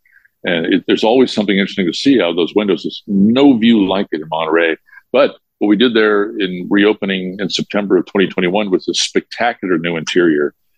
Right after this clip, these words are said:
And it's one of the prettiest restaurants in Monterey, and just happens to be in the best location. But, uh, yes, we, we rebuilt the walkway upstairs. There's the binoculars. You can put a quarter in there and, and, uh, look off into the bay. But, uh,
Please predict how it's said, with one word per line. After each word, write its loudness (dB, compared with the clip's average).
And 0
it's 0
one 2
of 0
the -20
prettiest 2
restaurants -4
in -8
Monterey, 0
and -4
just 0
happens -4
to -6
be 2
in -2
the 0
best -2
location. -2
But, -2
uh, 0
yes, 2
we, 2
we 2
rebuilt 2
the -2
walkway 0
upstairs. 0
There's 0
the -2
binoculars. 0
You -14
can -20
put 0
a -6
quarter 0
in -2
there -6
and, -10
and, -14
uh, -4
look 0
off 0
into 0
the 0
bay. 0
But, -2
uh, 4